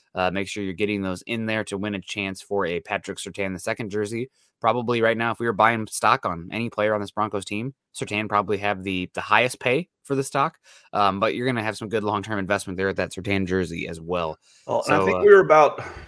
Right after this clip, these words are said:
Speaker 2: we're about a quarter of the way left, so about twenty-five percent left, and we were about sixty-five percent to goal.
Speaker 1: Mm-hmm.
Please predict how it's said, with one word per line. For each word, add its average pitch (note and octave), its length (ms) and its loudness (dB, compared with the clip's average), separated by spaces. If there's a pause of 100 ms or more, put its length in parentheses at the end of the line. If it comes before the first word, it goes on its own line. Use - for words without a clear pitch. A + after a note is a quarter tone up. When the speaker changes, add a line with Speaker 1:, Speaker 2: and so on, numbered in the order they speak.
(120)
Speaker 2:
we're B2+ 100 -2
about B2 160 2
a A#2+ 40 2
quarter F#3 360 6
of F3 80 8
the E3 80 6
way D#3 180 12
left, C#3+ 280 8
so - 80 -6
about - 160 0
twenty-five C3 340 0
percent G#2+ 240 -8
left, A#2 220 2
and G#2 80 -6
we G#2 60 -2
were G#2 60 0
about F2+ 160 -2
sixty-five B2+ 560 -4
percent A2 400 -6
to - 80 -14
goal. F#2+ 600 2 (320)
Speaker 1:
Mm-hmm. E2+ 200 -10